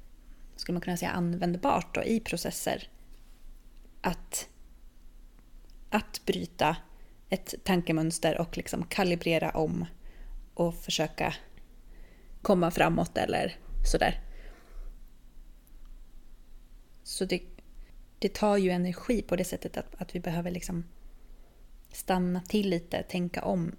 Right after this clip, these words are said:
mm, och sen fortsätta. Vi kan inte bara gå på slentrian, vi kan inte bara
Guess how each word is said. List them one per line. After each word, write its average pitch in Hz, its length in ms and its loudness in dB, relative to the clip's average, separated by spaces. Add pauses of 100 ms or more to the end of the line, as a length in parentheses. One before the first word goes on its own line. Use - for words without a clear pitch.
(100)
mm, 202 160 0 (640)
och 180 120 0
sen 180 240 0 (1400)
fortsätta. - 500 -4 (1120)
Vi 190 80 -6
kan 190 160 6
inte 190 200 2
bara 170 240 4 (560)
gå 190 140 0
på 180 120 -2
slentrian, 180 760 2
vi 180 60 -6
kan 185 160 -4
inte 175 180 -2
bara 175 340 -2